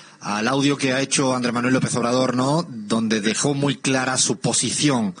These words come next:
eh, respecto. Hay, hay que aclarar algunas cosas al, al respecto. Una es que Andrés Manuel López Obrador ha, ha sido frontal, o sea, no ha procurado jugar al escondite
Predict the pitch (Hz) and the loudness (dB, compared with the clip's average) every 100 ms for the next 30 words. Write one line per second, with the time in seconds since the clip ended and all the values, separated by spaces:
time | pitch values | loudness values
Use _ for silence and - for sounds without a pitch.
0 | - - - - 101 107 107 98 107 - | -16 -20 -20 -8 -2 0 0 0 -2 -2
1 | 92 131 165 180 180 226 208 175 185 165 | -4 0 0 0 -2 -2 0 2 2 2
2 | 147 160 143 - 151 - 113 113 113 117 | 2 0 0 0 0 0 0 -2 -2 -2
3 | 110 107 - 117 143 180 - - - - | -2 -2 -2 -2 0 -2 -4 -20 -18 -18
4 | - - 214 247 180 175 190 196 - 139 | -4 2 2 4 2 2 2 2 0 -2
5 | 131 127 143 180 175 165 143 170 202 - | -2 0 0 2 2 2 2 2 0 -4
6 | 113 113 113 107 104 - 110 147 139 151 | -4 -2 0 -2 -4 -4 -4 0 2 0
7 | - 127 110 123 175 233 - - - - | -2 -4 -2 -2 -2 -4 -8 -20 -20 -8
8 | 113 117 113 123 123 127 127 120 117 127 | -4 -2 -2 -2 -2 -2 -4 -2 -2 0
9 | 131 120 113 117 123 120 113 - 107 120 | -2 -2 -2 -2 -2 -2 -2 -2 -2 0
10 | 127 120 110 101 | 0 0 0 -4